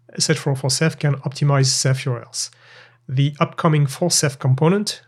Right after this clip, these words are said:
will take over Ceph U R L creation and management on both Joomla three and Joomla four. So when will four Ceph be ready for real use? Uh, we plan on releasing four Ceph during the last quarter of twenty twenty-one.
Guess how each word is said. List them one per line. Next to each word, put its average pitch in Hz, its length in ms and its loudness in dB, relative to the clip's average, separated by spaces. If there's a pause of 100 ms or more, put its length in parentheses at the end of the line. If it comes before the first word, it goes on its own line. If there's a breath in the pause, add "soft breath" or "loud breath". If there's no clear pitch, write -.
will 139 140 -2
take 151 260 -2
over 139 200 2
Ceph 165 360 0
U 156 80 0
R 143 60 2
L 139 140 0
creation 147 680 -2
and 127 140 2
management 139 500 2
on 131 180 4
both 139 260 2
Joomla 131 280 2
three 131 220 2
and 123 120 2
Joomla 120 200 -6
four. - 280 -16 (1120 loud breath)
So 139 640 0 (220)
when 170 540 2
will 139 300 -2
four 160 220 -2
Ceph 160 280 0
be 143 120 2
ready 156 260 6
for 147 260 2
real 151 280 6
use? 135 440 2 (720 loud breath)
Uh, 123 100 -4
we 131 140 2
plan 180 300 2
on 170 140 4
releasing 156 340 4
four 156 220 -2
Ceph 151 320 0
during 139 280 0
the 131 80 2
last 135 300 2
quarter 143 360 -2
of 131 100 -2
twenty 131 320 -2
twenty-one. 131 600 -4